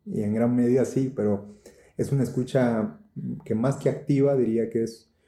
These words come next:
una escucha que tendría que ejercerse realizando cierta lectura del discurso. Yo me lo imagino así, ¿no? Cuando escucho a alguien,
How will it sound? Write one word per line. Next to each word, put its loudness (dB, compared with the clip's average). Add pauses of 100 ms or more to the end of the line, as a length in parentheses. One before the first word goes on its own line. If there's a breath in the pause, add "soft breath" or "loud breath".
(160)
una 2
escucha -2
que -2
tendría 0
que 0
ejercerse -2
realizando 0
cierta -2
lectura 2
del 2
discurso. -6 (480)
Yo 4
me 4
lo 4
imagino 2
así, 0
¿no? 2
Cuando 2
escucho -4
a 4
alguien, -2